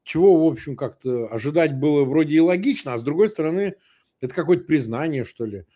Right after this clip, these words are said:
э, за, значит, противный тебе Вашингтоном какой-то соразмерный уровень, а нужно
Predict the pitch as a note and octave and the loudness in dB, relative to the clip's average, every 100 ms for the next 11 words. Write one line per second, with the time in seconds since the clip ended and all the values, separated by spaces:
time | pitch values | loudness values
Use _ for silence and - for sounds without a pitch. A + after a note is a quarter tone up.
0 | _ _ - G#2+ G#2+ G#2+ G#2 G2+ F#2 A#2+ | _ _ -14 -10 -8 -6 -8 -8 -2 0
1 | A#2 A2 G#2+ G#2+ G#2 G2 G2 _ _ _ | 0 -2 -4 -6 -10 -12 -18 _ _ _
2 | G2 G2 F#2+ G#2+ - B2+ B2+ C#3+ B2 A2 | _ -20 -14 -12 -6 -4 0 0 0 -2
3 | F#2 A#2 A2 A2 C3 B2 E3 F#3+ D#3 B2 | 0 0 0 0 -4 2 4 4 2 -2
4 | G#2+ - - - C#3 - B2 A#2 C3 A#2+ | -6 -12 -12 -4 -4 -2 -2 0 -2 -2
5 | A#2+ C3+ F#3 D3+ A#2 G#2+ D3+ C3 B2+ | 0 6 8 6 2 -2 -2 -2 -4